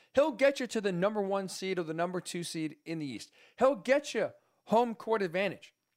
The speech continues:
Ben Simmons did that last year. The Sixers were number one in the East.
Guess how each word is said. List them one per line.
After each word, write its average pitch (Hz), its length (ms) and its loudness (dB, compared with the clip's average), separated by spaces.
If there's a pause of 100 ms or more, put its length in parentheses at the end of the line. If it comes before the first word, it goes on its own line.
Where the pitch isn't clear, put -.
(260)
Ben 277 240 6
Simmons 294 400 0
did 220 140 -2
that 233 160 2
last 285 280 2
year. 247 240 0 (520)
The 247 120 8
Sixers 294 380 -2
were 247 260 2 (120)
number 262 600 -2 (100)
one 214 460 -2 (160)
in 190 300 -4
the 185 220 -6
East. - 320 -8